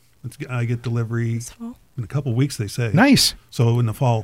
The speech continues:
Speaker 1: Scottsdale will be open.
Speaker 3: Congratulations on,
Speaker 2: Yeah.
Speaker 3: uh, early. That's, uh, that's great.
Speaker 1: Yeah.
Speaker 3: Good.
Speaker 2: Yeah.
Speaker 3: So I'm sorry. So continue.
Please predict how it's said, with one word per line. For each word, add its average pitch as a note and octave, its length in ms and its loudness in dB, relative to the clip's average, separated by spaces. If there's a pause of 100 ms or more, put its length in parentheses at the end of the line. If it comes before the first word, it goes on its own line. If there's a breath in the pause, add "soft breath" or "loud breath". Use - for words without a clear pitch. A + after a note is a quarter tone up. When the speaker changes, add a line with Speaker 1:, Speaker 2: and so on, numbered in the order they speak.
Speaker 1:
Scottsdale - 440 -8
will A#2 80 -10
be A2+ 160 -12
open. A#2 400 -12
Speaker 3:
Congratulations C#3 880 -2 (100)
on, A2+ 160 0
Speaker 2:
Yeah. A2 140 0
Speaker 3:
uh, - 220 -6
early. A#2 480 -2
That's, G#2+ 280 -8
uh, A2+ 80 -6
that's G#2+ 200 -8
great. - 320 -10
Speaker 1:
Yeah. B2 140 -12 (200)
Speaker 3:
Good. D3+ 140 -6
Speaker 2:
Yeah. G#3+ 200 -4 (100)
Speaker 3:
So - 120 -4
I'm C#3 60 -2
sorry. C#3 380 -4
So C3 340 -4 (440)
continue. C#3+ 400 -2